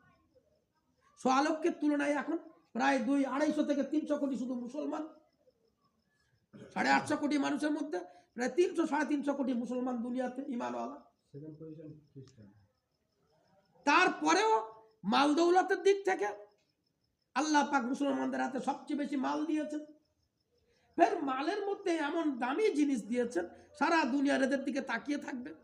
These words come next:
Speaker 1: তারপরেও আজকের কেন সারা দুনিয়ার মুসলমান বেঈমান কাফেরদের থেকে সবসময় ভয়ে ভয়ে আছে? কেন আর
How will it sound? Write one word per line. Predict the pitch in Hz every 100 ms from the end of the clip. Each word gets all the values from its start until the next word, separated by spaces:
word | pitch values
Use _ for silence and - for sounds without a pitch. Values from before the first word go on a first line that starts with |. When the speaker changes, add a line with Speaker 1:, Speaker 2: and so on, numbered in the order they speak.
| - _ _ _ _ _ _ _
Speaker 1:
তারপরেও | 285 294 294 - 262 320 453 453
আজকের | 349 - 294 254
কেন | 247 240
সারা | 233 240 226
দুনিয়ার | 220 226 226 220
মুসলমান | 240 285 302 359 392 - - _ _ _ _ _ _ _ _ _ _ -
বেঈমান | 240 285 269 262 220
কাফেরদের | 262 285 320 320 320
থেকে | - 262 262
সবসময় | - - - 277 262
ভয়ে | 208 240
ভয়ে | 214 202 196
আছে? | 175 226 233 - _ _ _ _ _ _ _ _
কেন | 311 381 453
আর | 415